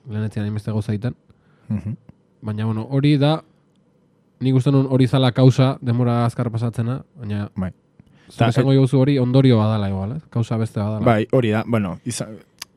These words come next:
Speaker 2: bai kausa eta bai ondorio izan daiteke horrek, ez? Ah, nik ez dut esango hori ziklo hauekatik pasatzen danik, baino,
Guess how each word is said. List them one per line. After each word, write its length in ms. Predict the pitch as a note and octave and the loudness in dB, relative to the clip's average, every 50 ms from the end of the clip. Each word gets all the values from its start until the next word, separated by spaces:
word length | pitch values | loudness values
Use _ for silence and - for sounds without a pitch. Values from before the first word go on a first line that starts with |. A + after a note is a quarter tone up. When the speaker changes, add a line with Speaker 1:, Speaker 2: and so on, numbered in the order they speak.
| _ _ - | _ _ -2
Speaker 2:
bai 200 | A#2+ C3 D3+ D3 | 2 2 2 4
kausa 460 | - D#3+ D#3 D#3+ D3+ - F3 F3 F3 | 4 4 4 4 4 4 4 4 4
eta 220 | E3+ - - A2+ G#2+ | 4 2 0 -2 0
bai 240 | A2 B2+ C3 C3 A2+ | 2 2 2 2 2
ondorio 400 | G#2+ A2+ A#2+ A#2+ A#2 A2 G2 G2 | 2 2 2 2 2 0 -2 -2
izan 240 | F#2+ - B2+ B2 | -2 -2 -2 0
daiteke 240 | A#2 G#2 F#2+ - G2+ | 0 0 -2 0 -2
horrek, 260 | G2+ G2 F#2+ F#2+ F#2 | -2 0 -2 -4 -4
ez? 180 | A2 B2+ C#3 - - - - _ _ | -4 -4 -4 -6 -12 -20 -20 _ _
Ah, 100 | - A#2 | -6 -4
nik 180 | A#2 B2 A#2+ - | -2 0 0 0
ez 100 | C3+ - | 0 0
dut 160 | C3+ A2+ - | -2 -2 -2
esango 420 | A#2 - - B2 A#2+ A#2+ A#2 A#2 A2+ A2 A2 G#2+ G#2 - _ _ _ _ _ _ _ _ | -2 -2 -2 -2 -2 0 0 2 2 2 0 0 -2 -4 _ _ _ _ _ _ _ _
hori 500 | - B2+ B2 B2+ B2 A#2+ A#2 A#2 A2+ G#2 - _ _ _ _ _ _ _ _ _ _ - | 0 2 2 2 2 2 2 0 -2 -4 -6 _ _ _ _ _ _ _ _ _ _ -10
ziklo 300 | - C#3 A#2 - C3+ B2 | -8 -6 -4 -2 0 0
hauekatik 380 | B2 B2 - B2+ A2+ C3 A2+ - | 0 0 0 -2 -4 -4 -6 -6
pasatzen 460 | A#2 A2+ - A#2+ A2 - B2 A#2 A#2+ | -6 -6 -6 -6 -6 -6 -6 -4 -2
danik, 320 | C3 B2+ B2 A2+ G2+ - A2 | -2 -2 -2 -2 -4 -4 -6
baino, 500 | G#2 G2+ G2+ G2+ G2 G2 F#2+ F#2 - | -4 -4 -4 -4 -4 -4 -6 -6 -8